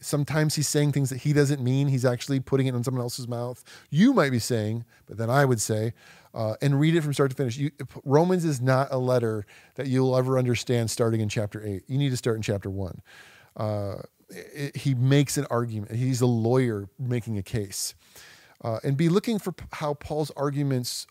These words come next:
all come together to show why Jews and Gentiles should now be united and restored as one in Christ through faith, not through following all those Old Testament laws like circumcision and all those things they had to do. Um, for Paul,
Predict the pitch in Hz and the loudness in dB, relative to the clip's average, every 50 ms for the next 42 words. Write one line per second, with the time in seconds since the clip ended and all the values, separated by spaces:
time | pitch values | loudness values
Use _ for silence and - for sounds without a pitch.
0 | _ - 127 139 147 147 139 - - - 156 151 147 139 127 127 117 110 101 95 | _ -4 -2 -2 0 -2 -4 -6 -8 -6 -4 -2 -2 -2 0 -2 -2 0 -2 -4
1 | 120 131 - _ _ _ _ - 139 - - - - 151 147 123 123 127 123 117 | -6 -8 -8 _ _ _ _ -8 -6 -4 -4 -2 -2 0 0 0 0 0 0 0
2 | 120 123 113 107 110 127 139 151 151 156 151 147 143 - - - 139 131 123 117 | -2 -2 -2 -2 0 2 4 4 4 2 0 -2 -4 -10 -6 -4 -2 -2 0 0
3 | 120 123 127 120 - - 120 104 107 110 - - 123 120 120 117 113 110 110 113 | 2 2 2 0 -2 -4 -6 -6 -6 -6 -6 -6 -6 -4 -2 -2 -2 -2 -4 -4
4 | 107 104 101 101 95 98 98 90 87 87 - - - - - _ - 117 113 110 | -4 -4 -4 -4 -4 -4 -6 -8 -10 -12 -16 -20 -20 -20 -16 _ -6 -4 -2 -2
5 | 104 - - - 135 127 120 117 113 107 - 107 104 107 113 113 113 113 113 110 | -2 -4 -2 0 2 2 2 2 0 -2 -4 -4 -4 -2 -2 -2 -2 -2 -4 -4
6 | 104 - - - - - _ _ _ _ _ _ _ - 127 120 113 - - 113 | -6 -8 -14 -20 -20 -20 _ _ _ _ _ _ _ -6 -6 -6 -6 -6 -4 -2
7 | 104 104 107 - - - - 127 127 127 120 - - 113 104 107 104 - - 113 | 0 0 0 -2 -6 -8 -2 2 2 2 2 2 0 0 0 0 -4 -6 -8 -6
8 | 107 101 107 - - - - 117 107 107 107 104 104 98 - _ _ _ _ _ | -4 -4 -6 -6 -10 -12 -10 -8 -6 -6 -6 -6 -8 -10 -12 _ _ _ _ _
9 | _ _ _ _ - - 113 110 110 110 110 113 113 110 110 107 107 107 104 - | _ _ _ _ -4 -2 0 0 0 0 0 -2 0 0 0 2 2 0 -2 -2
10 | - 113 107 104 - 110 - - 110 104 107 107 98 95 95 95 92 95 104 98 | -4 -6 -6 -4 -4 -6 -6 -6 -8 -8 -8 -6 -6 -6 -6 -8 -8 -8 -10 -10
11 | - - - 104 - 104 98 - - 101 95 92 90 95 95 95 95 90 92 95 | -8 -8 -8 -8 -6 -6 -8 -6 -6 -6 -6 -6 -8 -8 -8 -8 -8 -8 -8 -8
12 | 101 95 - - 104 98 101 98 92 92 92 - 98 92 - - _ _ _ _ | -8 -8 -8 -8 -8 -6 -6 -8 -8 -8 -8 -8 -8 -8 -8 -12 _ _ _ _
13 | - - - - - _ _ _ _ - 110 104 104 104 104 101 - - - 120 | -20 -20 -20 -20 -20 _ _ _ _ -8 -6 -6 -6 -6 -8 -10 -12 -8 -8 -8
14 | 107 - - - 185 208 170 131 117 117 120 120 - | -8 -6 -4 -2 2 4 4 4 4 2 0 -4 -6